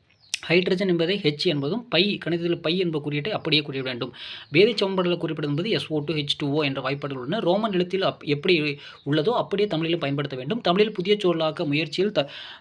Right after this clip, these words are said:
முன்னொட்டு பின்னொட்டுகளை இணைத்து கலைச்சொல் உருவாக்குவது நடைமுறையில் இருக்குது. மீட்டர் என்பதை வந்து மானி என மொழிபெயர்த்து பின்னொட்டாக எலக்ட்ரோமீட்டர்னா மின்மானி, லாக்டோமீட்டர்னா பால்மானி, தெர்மோமீட்டர்னா வெப்பமானி என பல புதிய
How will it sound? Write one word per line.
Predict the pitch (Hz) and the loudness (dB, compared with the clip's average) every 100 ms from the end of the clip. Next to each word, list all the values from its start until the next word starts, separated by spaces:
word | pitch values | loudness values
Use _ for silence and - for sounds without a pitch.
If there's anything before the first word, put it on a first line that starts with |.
| - | 2
முன்னொட்டு | 185 214 214 196 | 6 6 4 4
பின்னொட்டுகளை | 156 180 175 175 | 4 2 2 4
இணைத்து | 143 170 175 | 4 4 4
கலைச்சொல் | 151 165 170 160 | 4 2 2 2
உருவாக்குவது | 151 147 151 156 | 4 4 2 0
நடைமுறையில் | 220 151 156 147 127 | 2 2 4 2 0
இருக்குது. | 127 135 135 | 0 2 4
மீட்டர் | 147 220 233 | 4 4 4
என்பதை | 202 170 165 | 4 4 4
வந்து | 147 165 214 | 2 2 2
மானி | 147 185 220 | 2 2 2
என | 180 160 | 0 0
மொழிபெயர்த்து | 156 170 165 147 175 | 2 2 0 -2 -2
பின்னொட்டாக | 160 190 170 151 208 226 - - - - | 0 0 -2 -4 -4 -8 -16 -20 -20 -2
எலக்ட்ரோமீட்டர்னா | 156 196 208 190 165 165 170 | 0 2 0 0 0 0 2
மின்மானி, | 143 175 165 196 | 2 4 2 0
லாக்டோமீட்டர்னா | 196 156 185 202 170 170 196 | 0 -2 -2 -2 -2 -4 -6
பால்மானி, | 143 156 160 147 208 | -4 -2 -2 -2 -2
தெர்மோமீட்டர்னா | 202 233 214 185 196 | 0 0 0 -2 -4
வெப்பமானி | 147 180 165 | -4 -2 -2
என | 170 190 | 0 -2
பல | 185 156 | -2 -4
புதிய | 175 170 185 175 | -2 -2 0 -2